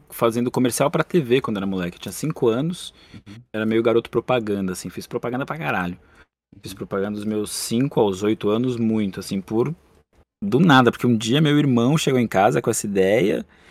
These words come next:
Speaker 1: eu sou o caçula, aí minha mãe foi lá, levou todo mundo na agência, mas nem tinha muito um mercado, assim, de criança, era, meu, tudo muito começandinho, assim.
Speaker 2: Uhum.
Speaker 1: Aí fez as minhas fotos, comecei a fazer comercial que nem doido, depois com oito anos, em vez de comercial, fiz uma,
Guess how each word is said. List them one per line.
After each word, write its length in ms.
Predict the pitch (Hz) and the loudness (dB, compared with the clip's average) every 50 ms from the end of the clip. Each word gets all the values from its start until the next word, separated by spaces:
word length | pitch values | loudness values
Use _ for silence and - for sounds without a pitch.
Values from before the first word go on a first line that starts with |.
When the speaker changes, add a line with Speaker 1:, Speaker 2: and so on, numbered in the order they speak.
| _ _ _ _ _ _ | _ _ _ _ _ _
Speaker 1:
eu 80 | - - | -8 -6
sou 180 | - - 113 | 0 0 0
o 20 | - | 2
caçula, 580 | - 120 107 - - - 104 107 131 143 139 | 2 -2 -2 -2 -2 -2 0 0 2 2 4
aí 80 | 123 117 | 4 4
minha 140 | 117 110 107 | 2 2 0
mãe 180 | 98 101 113 | 0 -2 -2
foi 160 | 117 - 117 107 | -4 -2 -2 0
lá, 140 | 98 101 | 0 0
levou 280 | 110 110 95 90 98 107 | 0 0 -2 -2 -2 -2
todo 160 | - 110 107 | -2 -2 -2
mundo 160 | 101 104 104 104 | -2 -2 -4 -4
na 120 | 107 104 | -4 -6
agência, 560 | 101 92 90 90 90 87 95 113 135 - - | -6 -8 -6 -6 -4 -4 -4 -4 -6 -6 -6
mas 160 | 98 95 95 - | -6 -6 -4 -2
nem 140 | - 151 | -2 -2
tinha 200 | 208 - - 202 | -2 0 0 0
muito 220 | 214 110 107 - - | 0 0 0 -2 -2
um 40 | 104 | -2
mercado, 400 | 98 95 92 - - 90 87 87 | -2 -2 -2 -2 -4 -2 -2 -4
assim, 160 | 82 - 90 | -4 -6 -8
de 80 | 87 87 | -8 -8
criança, 440 | - - 95 87 85 85 92 120 - | -6 -4 -2 -2 -2 -2 -4 -4 -4
era, 240 | - - - - - - - | -4 -4 -4 -4 -6 -6 -6
meu, 200 | - - 82 73 | -4 -4 -4 -6
tudo 200 | - - 151 135 | -8 -8 -6 -4
muito 440 | 131 208 190 - 143 110 98 90 85 - _ _ - | -4 -4 -4 -4 -6 -6 -6 -6 -10 -16 _ _ -14
começandinho, 760 | - - 98 90 - - - 90 87 85 82 80 71 67 69 | -8 -6 -6 -6 -6 -6 -6 -4 -4 -4 -6 -8 -10 -10 -12
assim. 280 | 78 - - 85 - - _ _ _ _ _ _ _ _ _ _ _ _ _ _ - | -12 -12 -12 -12 -14 -16 _ _ _ _ _ _ _ _ _ _ _ _ _ _ -20
Speaker 2:
Uhum. 120 | 101 95 | -18 -14
Speaker 1:
Aí 500 | 101 95 87 90 95 104 113 117 117 120 113 | -8 -6 -4 -2 0 0 0 0 0 0 0
fez 280 | - - 131 135 131 | 2 4 4 6 6
as 100 | 139 131 | 6 4
minhas 280 | 120 143 143 143 135 - | 6 6 6 4 4 2
fotos, 280 | - 147 147 - - - | 2 4 4 2 2 2
comecei 220 | 156 139 - - | 0 0 0 0
a 40 | 131 | -2
fazer 180 | 139 135 139 | -2 -2 -2
comercial 400 | - - 131 123 - - 139 135 | 0 0 -2 0 2 2 0 2
que 80 | - 139 | 2 0
nem 180 | 139 135 131 127 | 0 0 0 2
doido, 380 | 127 135 156 196 202 185 180 | 2 2 2 2 2 0 0
depois 480 | 160 151 - - 143 143 143 131 - - | 0 0 0 0 0 2 0 0 -4 -4
com 140 | - 135 131 | -2 0 0
oito 200 | 131 - - 135 | 2 2 2 0
anos, 340 | 135 143 143 - - - | 0 0 -2 -6 -8 -6
em 80 | - 139 | -4 -2
vez 180 | 120 127 135 131 | 0 0 0 0
de 60 | 131 | 0
comercial, 540 | - 127 127 120 - - 131 139 147 - - | -2 0 -2 0 0 2 2 2 2 0 -4
fiz 260 | - - - - 127 135 | -18 -12 -8 -6 -2 0
uma, 160 | 131 123 | 0 0